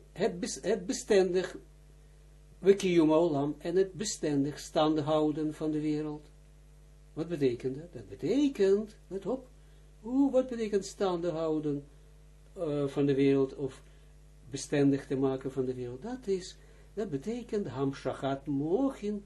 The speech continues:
het aantrekken van de mochin van Gar naar de Zeeranpin, de linkerkolom, de eerste regel.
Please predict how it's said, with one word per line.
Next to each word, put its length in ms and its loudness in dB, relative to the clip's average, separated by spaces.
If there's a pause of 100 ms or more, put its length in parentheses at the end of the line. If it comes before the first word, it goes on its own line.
(280)
het 240 -2 (120)
aantrekken 1160 0
van 280 -4
de 160 0
mochin 540 0
van 400 -6 (100)
Gar 640 2 (560)
naar 420 2
de 120 -4
Zeeranpin, 760 -4
de 120 -2
linkerkolom, 800 -4
de 100 -4
eerste 360 -8
regel. 400 -12